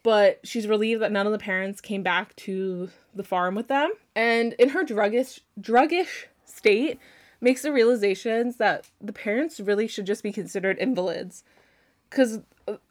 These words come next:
all of them were sick, or they had these problems attached to them, like broken limbs, which I thought was, like, a really great way of describing it. And she's like, thinking of them this way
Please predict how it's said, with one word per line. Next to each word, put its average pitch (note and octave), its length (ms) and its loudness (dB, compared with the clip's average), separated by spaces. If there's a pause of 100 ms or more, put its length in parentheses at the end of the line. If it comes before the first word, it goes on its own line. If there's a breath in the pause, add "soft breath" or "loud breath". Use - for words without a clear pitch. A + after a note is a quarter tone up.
all A#3 220 8
of C#4 80 6
them C4+ 160 6
were A3+ 120 2
sick, - 540 -2 (360 soft breath)
or A#3 180 6
they C4+ 80 8
had C4+ 160 0
these A#3 140 0
problems G3+ 480 0
attached F#3 480 -4
to A#3+ 80 -2
them, B3 220 2
like G3 200 -4
broken F#3+ 420 -4
limbs, G#3 520 -4
which A3+ 160 0
I G3 140 4
thought G3+ 220 4
was, G3+ 120 -2
like, G#3 140 0
a G3 60 -2
really F#3+ 260 0
great F#3 280 -2
way F#3 240 0
of F#3 300 -8 (760 soft breath)
describing F#3 540 -2
it. G#3 240 -4 (880)
And A#3+ 220 4
she's B3+ 140 -2
like, B3+ 180 6
thinking B3 280 2
of B3 120 2
them A3+ 180 2
this G#3 240 -2
way G#3 460 4